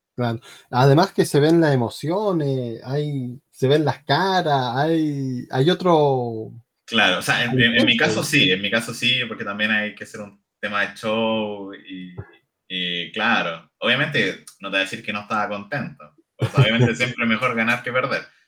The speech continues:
Speaker 2: pero eso no significa que, que vaya a ser mejor que el tipo ahora, ¿me, me entiendes o no? O sea, a eso,
Speaker 1: Claro, sí,
Speaker 2: a,
Speaker 1: sí.
Speaker 2: a, a, a eso, a eso voy, digamos.
Speaker 1: Sí.
Speaker 2: <laughs>
Speaker 1: Sí,
Speaker 2: Claro.
Speaker 1: igual siempre es bueno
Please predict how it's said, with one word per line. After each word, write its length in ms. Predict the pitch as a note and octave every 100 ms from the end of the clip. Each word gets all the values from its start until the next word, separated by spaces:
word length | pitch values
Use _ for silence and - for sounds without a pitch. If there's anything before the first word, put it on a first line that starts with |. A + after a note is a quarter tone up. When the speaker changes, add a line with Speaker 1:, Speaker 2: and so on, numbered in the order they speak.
| _ _
Speaker 2:
pero 180 | G2+ G#2+
eso 160 | A#2
no 120 | B2 A2+
significa 640 | A#2 G#2+ G2 A#2+ C#3 C3+
que, 720 | B2 A2 G#2+ G#2 G2 F#2+ F#2+ _ _ _ _ _ -
que 60 |
vaya 180 | F#2 G#2+
a 20 |
ser 140 | G#2 G#2
mejor 240 | G2 A2
que 80 | G2+
el 100 | F#2
tipo 220 | A2 G2+
ahora, 580 | F#2+ G#2 B2 B2 A#2+ G#2+
¿me, 180 | A2 A2+
me 100 | A2
entiendes 340 | A2 C#3+ B2+
o 60 | A2+
no? 120 | A#2 - _
O 40 |
sea, 200 | - G2+
a 60 | A#2
eso, 120 | C3+
Speaker 1:
Claro, 360 | C3+ B2 A2+ - _ -
sí, 80 | A2+
Speaker 2:
a, 80 | A2
Speaker 1:
sí. 40 | G#2
Speaker 2:
a, 240 | G#2+ -
a, 200 | G#2+ G#2+ -
a 100 | A#2+
eso, 680 | C#3 D#3 C#3 C3 B2 - _
a 80 | B2
eso 200 | C#3 D3+
voy, 160 | D#3+ G2+
digamos. 320 | E2+ D#2 D#2 _ _ _ - - - C#3+ D3
Speaker 1:
Sí. 160 | C#3 C3
Speaker 2:
<laughs> 160 | - - - -
Speaker 1:
Sí, 140 | - A#3
Speaker 2:
Claro. 180 | A3+ D#3 -
Speaker 1:
igual 360 | C#3+ C3+ C#3+ C3+
siempre 400 | D3+ C3+ D#3 D3+
es 40 |
bueno 1040 | D3 D#3+ E3+ E3+ E3+ E3+ E3 D#3+ D#3 D3+